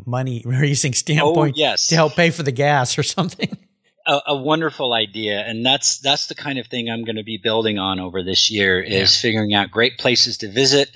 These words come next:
Speaker 2: hopefully meeting car enthusiasts along the way, having meetups.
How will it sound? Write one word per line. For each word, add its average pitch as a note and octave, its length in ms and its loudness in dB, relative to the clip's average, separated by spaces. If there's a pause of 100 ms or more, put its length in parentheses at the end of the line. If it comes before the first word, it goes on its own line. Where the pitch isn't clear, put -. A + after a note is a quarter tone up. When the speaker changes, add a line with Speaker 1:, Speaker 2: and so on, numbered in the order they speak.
Speaker 2:
hopefully C3 420 -2
meeting A#2 500 2 (120)
car C3+ 280 2
enthusiasts B2 760 2
along G#2 380 -4
the F#2+ 80 -8
way, A#2 600 0 (120)
having G2+ 400 -8
meetups. A2 720 0